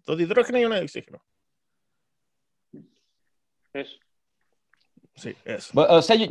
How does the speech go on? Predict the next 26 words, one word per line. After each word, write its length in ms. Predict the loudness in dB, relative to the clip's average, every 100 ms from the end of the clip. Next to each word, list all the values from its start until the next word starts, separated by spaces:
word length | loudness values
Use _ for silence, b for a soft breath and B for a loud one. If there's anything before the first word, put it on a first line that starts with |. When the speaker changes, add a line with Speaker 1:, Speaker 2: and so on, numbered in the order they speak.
| -2
Speaker 3:
sí, 160 | 4
existe, 420 | 4 4 2 -2 -2
¿cierto? 200 | 0 2
La 80 |
hidrólisis, 500 | 4 4 4 2 2 4
ah, 280 | 4 2
es 120 | 0 -2
una 360 | -4 -6 -6
Speaker 1:
La 80 | -6
hidrólisis. 520 | -6 -2 -2 -2 -8 -14
Speaker 3:
ah, 240 | -14 -14 -16 -20 _ _ _ _ _ _ _ _ _ _ _ _ _ _ _ _ _ _ _ _ _ _ _ _
ah, 500 | -2 0 0 -2 -2
se, 120 | -2 -2
se 100 | 4
puede 140 | 4
crear 180 | 6 6
agua, 180 | 6 4
sin, 220 | 0 -6
sin 140 | -4 0
duda, 160 | 0
¿cierto? 200 | -2 -6
O 20 |
sea, 160 | 0 0
por 80 | 0
ejemplo, 500 | -4 -2 2 2 2
am, 480 | 0 -2 -6 -8